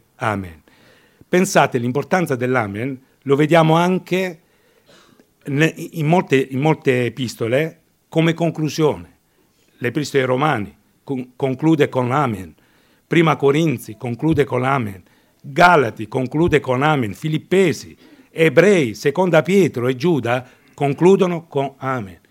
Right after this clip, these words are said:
Così è, sono d'accordo. Questo è una piccola, una piccola verità che dovrebbe, fratelli, eh, accompagnarci in tutti gli incontri.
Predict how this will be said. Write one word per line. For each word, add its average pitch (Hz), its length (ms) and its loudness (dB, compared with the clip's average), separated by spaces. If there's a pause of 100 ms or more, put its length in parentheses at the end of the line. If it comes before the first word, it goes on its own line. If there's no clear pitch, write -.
(180)
Così 156 560 -2 (280)
è, 123 320 0 (220)
sono 143 580 -2 (200)
d'accordo. 110 580 -8 (360)
Questo 190 440 0
è 104 180 -6 (500)
una 135 260 0
piccola, 139 840 2
una 135 220 -4
piccola 156 340 0
verità 131 540 -2 (500)
che 135 160 2
dovrebbe, 127 760 2
fratelli, 123 720 -2 (640)
eh, 127 440 2
accompagnarci 127 1080 0
in 123 160 -4
tutti 123 240 -6
gli 113 60 -2
incontri. 107 500 -8